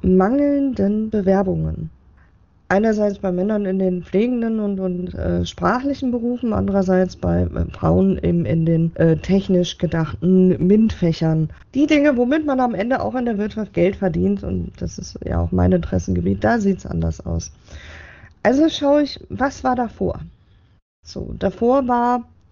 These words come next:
in den allermeisten Biografien die Schule.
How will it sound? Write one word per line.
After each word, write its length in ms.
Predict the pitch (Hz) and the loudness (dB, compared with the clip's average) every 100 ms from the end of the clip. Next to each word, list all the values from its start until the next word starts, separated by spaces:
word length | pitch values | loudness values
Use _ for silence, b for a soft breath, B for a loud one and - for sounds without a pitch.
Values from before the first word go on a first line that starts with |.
| - | -10
in 420 | - 226 220 220 214 | -2 0 0 -2 -2
den 180 | 208 | -2
allermeisten 600 | 196 233 302 226 233 - 196 | 0 2 2 0 -2 -6 -4
Biografien 560 | 208 208 190 190 202 | -2 -2 -4 -4 -2
die 120 | 214 | -2
Schule. 580 | 233 - 403 285 - - | -6 -2 2 2 2 -2